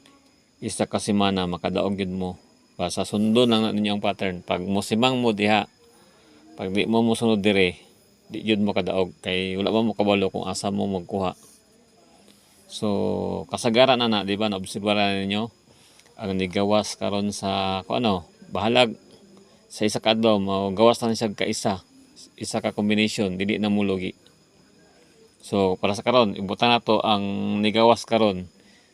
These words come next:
Di ba ingon ako ang City is sige og balik sa karong adlaw,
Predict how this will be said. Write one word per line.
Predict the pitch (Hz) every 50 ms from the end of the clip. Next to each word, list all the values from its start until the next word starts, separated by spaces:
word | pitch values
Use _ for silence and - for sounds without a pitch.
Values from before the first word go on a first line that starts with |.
| _ _ -
Di | 107 107
ba | 107
ingon | 104 113 113 113 107
ako | 107 104 - 113 113 92 101
ang | 98 98 98
City | - - 107 107 - - 117 104 90
is | 101 101
sige | - - 107 98 101 -
og | - 104 98 98
balik | 101 101 104 113 123 131 _ - - - - - - _ _ _ _
sa | - - - 98 -
karong | - 98 95 95 98 98 98 95 98 98 98 98 -
adlaw, | - 95 90 92 101 98 98 101 107 117